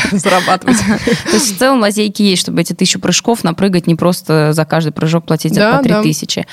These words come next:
Speaker 1: Так, поняла. А обучение на инструктора само вот, вот в этой, ну, чтобы лицензию получить?
Speaker 2: А, сложно
Speaker 1: Сколько стоит?
Speaker 2: сказать, сейчас точно цифры не знаю,
Speaker 1: Мгм.
Speaker 2: ну, плюс-минус тысячу долларов, где-то
Speaker 1: Мгм.
Speaker 2: так.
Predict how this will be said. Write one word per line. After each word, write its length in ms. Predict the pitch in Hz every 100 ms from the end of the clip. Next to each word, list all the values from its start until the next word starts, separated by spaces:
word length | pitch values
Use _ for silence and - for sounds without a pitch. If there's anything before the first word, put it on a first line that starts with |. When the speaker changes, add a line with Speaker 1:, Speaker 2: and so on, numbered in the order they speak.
| - - _
Speaker 1:
Так, 180 | 160 160
поняла. 440 | 180 175 170 220 -
А 120 | 185
обучение 500 | 175 180 233 247 233
на 120 | 214
инструктора 420 | 202 208 196 -
само 320 | 185 180 180 175
вот, 180 | 175 -
вот 100 | 160 -
в 100 | -
этой, 500 | - - 175 170 170 -
ну, 100 | 180
чтобы 160 | 175 170
лицензию 380 | - 175 156 156
получить? 600 | 160 156 - 156 - - _ - - _ _
Speaker 2:
А, 360 | 202 196 196 190
сложно 440 | - 196 180 180
Speaker 1:
Сколько 220 | 151 180
стоит? 0 |
Speaker 2:
сказать, 220 | 170 185 180
сейчас 320 | - - - -
точно 360 | - 180 - 175
цифры 340 | 190 - 185
не 80 | 185
знаю, 260 | 196 220 240
Speaker 1:
Мгм. 80 |
Speaker 2:
ну, 140 | 208 220
плюс-минус 580 | 190 185 196 202 190 -
тысячу 460 | - 185 - -
долларов, 400 | 175 175 185 -
где-то 400 | - 185 185 165
Speaker 1:
Мгм. 120 | 160
Speaker 2:
так. 100 | 180